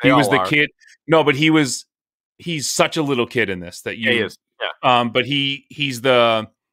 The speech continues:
Speaker 2: the trainee in the movie Waiting.
Speaker 1: Yes.
Speaker 2: He's written, he wrote Horrible Bosses. He wrote Waiting. He wrote, so he's a
Speaker 1: Didn't
Speaker 2: big time
Speaker 1: he
Speaker 2: writer.
Speaker 1: co-write, uh, like, Spider-Man:
Speaker 2: Far
Speaker 1: Homecoming,
Speaker 2: From Home.
Speaker 1: too?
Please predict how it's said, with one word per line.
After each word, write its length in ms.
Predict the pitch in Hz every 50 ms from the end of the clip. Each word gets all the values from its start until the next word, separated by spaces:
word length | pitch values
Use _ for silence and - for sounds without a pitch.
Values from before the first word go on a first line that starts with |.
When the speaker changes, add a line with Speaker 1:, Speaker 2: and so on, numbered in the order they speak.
| _ -
Speaker 2:
the 100 | 131 123
trainee 680 | 123 - - 151 147 143 139 139 143 151 156 165 165
in 100 | 160 139
the 80 | 139 135
movie 280 | 139 139 127 127 120
Waiting. 480 | 110 107 117 123 127 123 139 170 190 180 - _ _ _ _ _ _ _ _ _ _ _
Speaker 1:
Yes. 440 | - 110 80 - - - - - _ _
Speaker 2:
He's 420 | - - 160 156 151 143 120 117
written, 580 | 120 113 123 147 160 - 165 170 175 175 170 - -
he 120 | 139 143
wrote 300 | 131 139 147 151 160 156
Horrible 340 | - 139 147 151 151 143 143
Bosses. 640 | 117 127 123 131 139 - - 147 147 147 143 131
He 140 | - 139 131
wrote 340 | 117 110 127 139 160 156 123
Waiting. 500 | 120 139 143 131 113 107 104 104 104 104
He 160 | - - 127
wrote, 360 | 117 117 127 135 135 110 135 -
so 160 | - 139 127
he's 220 | 127 131 127 117
a 140 | 123 117 113
Speaker 1:
Didn't 100 | 107 107
Speaker 2:
big 180 | - 131 123 -
time 220 | 147 131 120 110
Speaker 1:
he 40 | 98
Speaker 2:
writer. 380 | 101 104 110 110 131 156 156 - -
Speaker 1:
co-write, 560 | 202 214 220 233 220 220 220 214 208 208 196 - _ _ -
uh, 300 | 160 151 147 139 131 120
like, 260 | 120 117 98 - _ _ _ -
Spider-Man: 420 | - - 143 151 160 160 156 120
Speaker 2:
Far 60 | 98
Speaker 1:
Homecoming, 340 | 104 120 147 151 165 160 226 156
Speaker 2:
From 60 | 139
Home. 160 | 147 165 143
Speaker 1:
too? 60 | 139